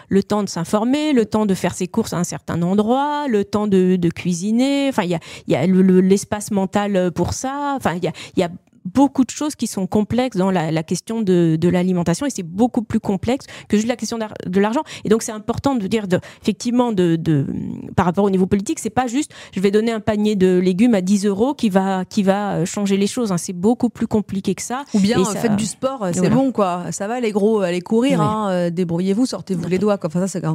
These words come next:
Speaker 2: encore un truc qu'on, qu'on entend énormément. Euh, et puis tu parlais aussi, je voulais le rappeler, quand même, de l'alimentation qui est vue comme fonctionnelle et non comme une source de plaisir, parce que toi tu défends le plaisir
Speaker 1: Bien
Speaker 2: de
Speaker 1: sûr.
Speaker 2: manger et la gourmandise.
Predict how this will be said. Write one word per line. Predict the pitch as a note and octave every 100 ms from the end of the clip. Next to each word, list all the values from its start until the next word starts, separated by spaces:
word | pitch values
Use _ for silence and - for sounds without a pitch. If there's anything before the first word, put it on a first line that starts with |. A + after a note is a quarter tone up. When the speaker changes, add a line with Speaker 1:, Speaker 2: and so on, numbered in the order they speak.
| -
Speaker 2:
encore | E3+ D#3+ F3
un | F3
truc | A3
qu'on, | - E3
qu'on | F3+ E3+
entend | E3 F#3
énormément. | - F#3+ F3 F3 F#3 A3+ - - - -
Euh, | F3 F3+
et | G3
puis | - A3+
tu | -
parlais | G#3 G#3 A3
aussi, | G3+ - A#3
je |
voulais | G#3 F3+
le |
rappeler, | F3 F3 G#3+
quand | G#3+
même, | G#3
de | F3
l'alimentation | E3 F3+ E3+ F3+ - G#3+
qui | F#3
est |
vue | E3+
comme | F3 E3 D#3+
fonctionnelle | F#3 F3 - F3+ G3+ F3+ - - - -
et | F3 F3+
non | G#3+
comme | G#3+ F#3+
une | F3+
source | - G#3
de |
plaisir, | D#3+ - A3 B3
parce | A#3+
que |
toi | G3+
tu | G3 E3+
défends | E3 E3 G#3+ A3+ - _ _
le | F#3 G#3
plaisir | - A3 G3 A3 A#3 A3+
Speaker 1:
Bien | C4 B3+
Speaker 2:
de |
Speaker 1:
sûr. | F#3 C4
Speaker 2:
manger | F3+ E3+ -
et | F3+
la | E3+
gourmandise. | E3 E3 F#3 F#3 F#3+ G3 E3+